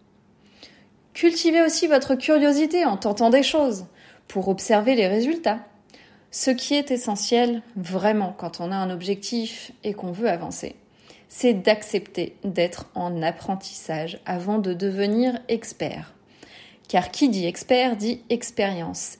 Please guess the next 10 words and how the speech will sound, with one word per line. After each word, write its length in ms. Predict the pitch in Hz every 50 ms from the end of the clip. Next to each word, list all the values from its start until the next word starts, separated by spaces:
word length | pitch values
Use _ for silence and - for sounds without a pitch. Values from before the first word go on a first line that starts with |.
| _ -
Et 140 | 196 185
qui 360 | - - - - - 440 440 277
dit 280 | 226 220 226 220 - -
expérience 720 | - 208 202 - - - 196 196 202 226 262 330 349 294 233
dit 240 | 202 220 269 302 - - _ -
expérimentation. 1120 | 269 254 - - - _ 285 285 277 277 277 269 285 302 285 381 381 - - 269 285 - - - _ _
Et 120 | - 208 170
donc 240 | 160 165 208 233
pour 180 | - - 262 254
cela, 320 | - - 175 165 175 -